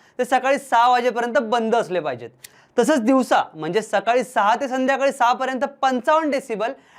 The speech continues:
आणि संध्याकाळी सहा ते रात्री दहा पर्यंत पंचेचाळीस डेसिबल अशी आवाज मर्यादा देखील पाळावी लागणार असल्याचं मुख्यमंत्र्यांनी स्पष्ट केलं. त्यांनी हे पण म्हटलं की या नियमांचं जे प्रार्थना स्थळ उल्लंघन करतील त्यांच्यावर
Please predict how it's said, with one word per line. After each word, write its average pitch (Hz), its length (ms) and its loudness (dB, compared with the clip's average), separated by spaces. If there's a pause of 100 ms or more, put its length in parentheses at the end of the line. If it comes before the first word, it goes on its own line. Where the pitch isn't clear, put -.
आणि 277 180 0
संध्याकाळी 285 520 0
सहा 262 200 2
ते 277 120 -4
रात्री 262 280 0
दहा 214 200 2
पर्यंत 247 240 -6 (220)
पंचेचाळीस 262 520 -2
डेसिबल 208 360 -4 (280)
अशी 262 200 -4 (140)
आवाज 190 360 2
मर्यादा 185 360 -2
देखील 180 260 -4
पाळावी 180 440 0
लागणार 170 260 -2
असल्याचं 165 320 -8
मुख्यमंत्र्यांनी 175 600 -8
स्पष्ट 190 340 -8
केलं. 120 240 -10 (480)
त्यांनी 269 180 4
हे 294 80 2
पण 311 200 2
म्हटलं 285 260 2
की 285 120 2
या 277 160 4
नियमांचं 277 460 0
जे 208 220 0
प्रार्थना 262 480 2
स्थळ 262 180 -2
उल्लंघन 247 560 2
करतील 196 340 0 (260)
त्यांच्यावर 220 380 2